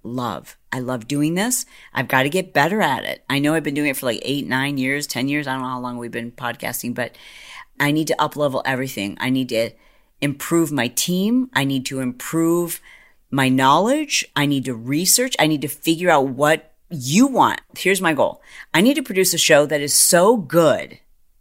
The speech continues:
that everyone you know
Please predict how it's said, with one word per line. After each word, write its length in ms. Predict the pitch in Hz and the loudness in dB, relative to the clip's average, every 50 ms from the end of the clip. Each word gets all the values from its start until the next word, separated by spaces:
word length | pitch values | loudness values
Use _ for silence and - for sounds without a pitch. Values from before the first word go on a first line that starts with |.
| _ _ _ _ _ _ - | _ _ _ _ _ _ -6
that 260 | - 123 151 139 - - | 0 2 2 2 2 2
everyone 720 | - 147 170 175 214 269 311 302 269 262 247 240 233 214 | 4 4 4 4 2 -2 -2 -2 -2 -2 -2 -2 -2 -2
you 240 | 160 160 170 175 175 | -4 -2 -2 -2 -2
know 640 | 175 156 139 131 127 127 131 139 151 175 196 208 | 0 0 0 0 2 2 4 2 2 2 0 -4